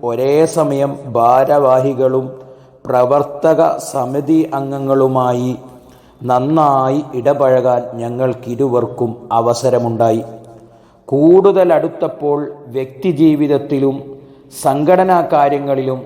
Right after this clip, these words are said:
സ്ഥാപന വിഷയങ്ങളിലും പ്രധാനപ്പെട്ട എന്തു കാര്യം ചെയ്യുമ്പോഴും ഞങ്ങളത്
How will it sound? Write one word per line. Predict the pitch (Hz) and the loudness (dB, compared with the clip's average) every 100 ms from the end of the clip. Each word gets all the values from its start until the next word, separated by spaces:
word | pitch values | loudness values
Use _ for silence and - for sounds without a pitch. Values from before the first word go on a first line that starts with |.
| - | -18
സ്ഥാപന | - - 131 135 147 156 165 160 | -20 -4 2 4 2 2 0 -2
വിഷയങ്ങളിലും | 139 131 143 151 139 131 131 131 127 - - - - | -4 -6 -4 -4 -4 -6 -4 -4 -6 -18 -20 -20 -18
പ്രധാനപ്പെട്ട | - 131 135 156 175 175 160 151 - 135 139 | -2 0 2 2 2 0 -2 -4 -2 -2 -2
എന്തു | 143 175 185 185 | -2 -2 0 2
കാര്യം | 147 143 156 147 | 4 2 2 -2
ചെയ്യുമ്പോഴും | 135 135 139 127 127 127 123 - 123 | -4 -4 -6 -4 -2 -2 -6 -10 -10
ഞങ്ങളത് | 120 123 135 131 123 123 | -6 -4 0 2 2 2